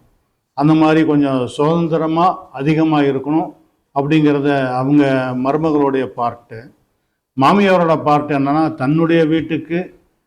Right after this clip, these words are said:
வந்தா, இப்ப நாங்க சொல்றபடி தான் நடக்கணும், இருக்கணுங்கிறது இவங்களுடைய எதிர்பார்ப்பு. இந்த இரு துருவங்கள் மாதிரி இவங்க ஆயிடுறாங்க.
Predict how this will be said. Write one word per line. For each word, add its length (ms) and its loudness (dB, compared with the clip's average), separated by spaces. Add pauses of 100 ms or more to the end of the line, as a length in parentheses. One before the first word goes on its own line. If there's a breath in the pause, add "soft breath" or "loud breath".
(140)
வந்தா, 680 0 (200)
இப்ப 180 -2
நாங்க 320 2
சொல்றபடி 520 -2
தான் 320 0
நடக்கணும், 540 0
இருக்கணுங்கிறது 720 -2
இவங்களுடைய 680 0
எதிர்பார்ப்பு. 680 -12 (360)
இந்த 180 4
இரு 380 4
துருவங்கள் 680 4
மாதிரி 320 0
இவங்க 300 -2
ஆயிடுறாங்க. 640 -6